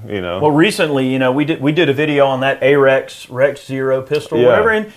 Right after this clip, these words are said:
Speaker 2: and we didn't have exactly super positive things to say about the handgun, and a lot of people gave us some serious grief about it, like,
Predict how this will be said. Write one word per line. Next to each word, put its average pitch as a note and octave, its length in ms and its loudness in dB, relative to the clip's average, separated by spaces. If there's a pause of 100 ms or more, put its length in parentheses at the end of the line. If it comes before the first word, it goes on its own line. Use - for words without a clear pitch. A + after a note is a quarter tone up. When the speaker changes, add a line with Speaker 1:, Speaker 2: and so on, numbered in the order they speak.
(120)
Speaker 2:
and G#3 100 -4
we B3+ 60 0
didn't B3+ 240 0
have A3 260 -2
exactly F#3+ 680 -2
super A3 480 -6
positive G3+ 520 -4
things F#3+ 280 -8
to E3+ 100 -16
say G3+ 280 0
about F3 240 -4
the F3 80 -8
handgun, E3+ 440 -4
and B2 140 -6
a C#3 40 -4
lot D#3+ 160 -2
of G3 60 -8
people B3 280 -12
gave F3 220 -4
us G#3 160 -4
some G3+ 140 -12
serious F#3 400 -6
grief F#3+ 300 -6
about A2+ 320 0
it, - 80 -10
like, A#2 280 -2